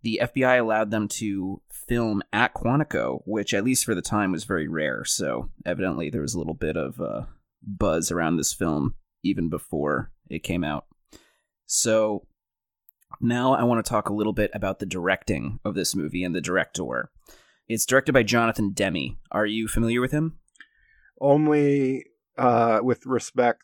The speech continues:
Speaker 2: to the, the Talking Heads thing that I talked about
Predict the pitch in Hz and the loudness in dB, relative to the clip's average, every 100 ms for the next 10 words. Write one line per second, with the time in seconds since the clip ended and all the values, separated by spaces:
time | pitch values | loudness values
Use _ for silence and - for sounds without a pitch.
0 | _ 127 113 120 113 110 104 101 - - | _ -4 0 0 0 -2 -4 -12 -20 -20
1 | - - _ _ - 139 110 107 - 110 | -20 -20 _ _ -20 -2 2 2 4 4
2 | 110 110 107 107 107 - 107 107 113 117 | 4 -2 0 0 0 -4 -2 0 0 4
3 | 113 104 - - 123 - 117 117 | 4 0 -10 -4 -2 -2 0 0